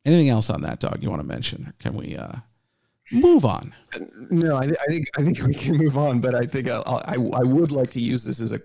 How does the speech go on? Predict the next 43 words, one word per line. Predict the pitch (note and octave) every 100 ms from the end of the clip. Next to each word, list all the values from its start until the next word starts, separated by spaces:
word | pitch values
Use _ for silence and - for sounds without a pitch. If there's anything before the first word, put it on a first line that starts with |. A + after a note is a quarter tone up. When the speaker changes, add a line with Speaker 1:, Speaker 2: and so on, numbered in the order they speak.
| -
Speaker 2:
a | A#2
very, | A#2 A#2
very | A2+ A2
quick | A2+ B2+ A#2 A#2
opportunity | A2 - - A#2+ A#1+ - -
to, | - - -
to | - -
mention, | - G#2 G2+ G#2+ G#2 - - - - - -
um, | - G#2+ - - - - - - _
because | A#2 A#2+
you | G#2+
spoke | - A#2 A2+
to | A2+
sort | G#2+ -
of | -
the | A2
international | - - A#1+ - -
quality | - - - - - G#2
of, | G#2 -
of, | G#2+ G2+ - - _
of | G#2 G2+
Netflix, | - - - - - - -
and, | - - - -
uh, | - - - - _ - - - _ _ _
uh, | - - - - - - _ - -
Jill, | C3 A#2+ G#2
my, | A2 G#2
my, | F#2+ F2+
my | F#2 G2+
wife | G#2 G2
and | G#2
I, | G2+
she | G#2 G#2+
and | G2+
I | G#2
have, | A#2 A2 A2+ C3+
uh, | A2+ - - -
have | - - - - -
started | - - G#2 -
watching | - G2 - G2+
a |
show | - - -
called, | - - - - -